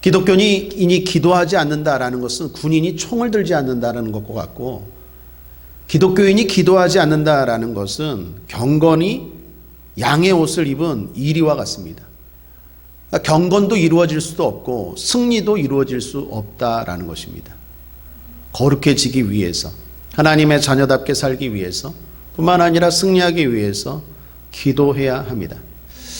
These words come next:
기도는 유효합니다. 한계가 있다는 것입니다. 무슨 말입니까? 이 땅에서만 할 수 있는 게 뭡니까?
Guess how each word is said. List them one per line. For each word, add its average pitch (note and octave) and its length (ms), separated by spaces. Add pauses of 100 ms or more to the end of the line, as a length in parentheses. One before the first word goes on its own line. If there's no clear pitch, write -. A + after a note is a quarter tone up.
(260)
기도는 F#3+ 540
유효합니다. D#3 680
한계가 G#3+ 520
있다는 D3 380
것입니다. G2+ 680
무슨 F3+ 240
말입니까? F3 640 (100)
이 E3 220
땅에서만 G3 540
할 E3+ 100
수 E3+ 140
있는 D#3 160
게 D3 100
뭡니까? C#3 440